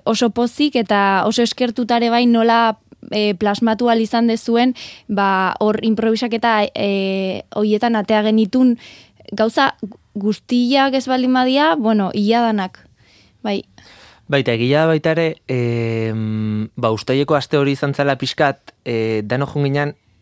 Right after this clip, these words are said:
Speaker 2: bueno, ba, genekigun, ez? E, izango zala, ba, aste bete ongo ginala improvisaketak egiten, gero etorriko zala gidoi bat, eta gero hasiko ginala berriz ensaiatzen, ez? Baina genekigun bakarra zan aste hortan,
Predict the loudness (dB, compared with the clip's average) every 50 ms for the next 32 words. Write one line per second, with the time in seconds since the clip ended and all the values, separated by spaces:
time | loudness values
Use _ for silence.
0 | _ -18 -10 -4 -2 0 0 0 0 0 0 -2 -2 0 0 0 0 2 2 0
1 | 0 -2 -2 -4 -4 -4 -4 -4 -6 -4 -2 0 2 2 4 4 4 4 4 2
2 | 2 0 -2 0 0 0 0 0 0 0 0 0 0 0 0 0 -2 -2 -2 -2
3 | -4 -4 -4 -4 -4 -4 -4 -2 0 0 0 0 0 0 0 0 2 2 0 0
4 | 0 -2 -2 -2 -2 -2 0 0 0 0 0 0 0 2 4 4 4 4 2 0
5 | 0 -2 -4 -2 -2 0 0 0 -2 -2 -4 -6 -4 -4 -2 0 0 0 0 0
6 | -2 -4 -4 -4 -4 -4 -4 -2 -4 -4 -4 -4 -4 -4 -4 -6 -8 -12 -20 -20
7 | -20 -20 -20 -20 -20 -20 -20 -20 -20 -20 _ -12 -10 -4 0 2 2 2 2 2
8 | 2 2 0 0 -2 -4 -6 -4 -2 -2 -2 0 0 0 2 2 2 4 2 2
9 | 4 2 2 2 0 0 0 0 0 -2 -2 0 0 2 2 0 -2 -2 0 2
10 | 2 4 2 0 0